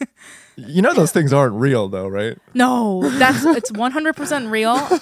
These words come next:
Speaker 2: <laughs>
Speaker 1: How dare you, Brian? How dare you doubt the, the realness of My Strange Addiction? Okay, who's
Speaker 2: Uh,
Speaker 1: next?
Speaker 2: next shout out goes out to Britt.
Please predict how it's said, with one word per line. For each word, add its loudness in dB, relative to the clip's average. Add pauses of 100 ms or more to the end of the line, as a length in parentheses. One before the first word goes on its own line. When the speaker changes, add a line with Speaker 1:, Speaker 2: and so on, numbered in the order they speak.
(380)
Speaker 2:
<laughs> -20
Speaker 1:
How 2
dare 0
you, -4
Brian? -6
How 2
dare 0
you -2 (520)
doubt 0
the, -8 (360)
the -10
realness -6
of -12
My -2
Strange -4
Addiction? -6
Okay, -6
who's -4
Speaker 2:
Uh, 0
Speaker 1:
next? -2
Speaker 2:
next -2
shout 2
out 0
goes -4
out -4
to -4
Britt. -4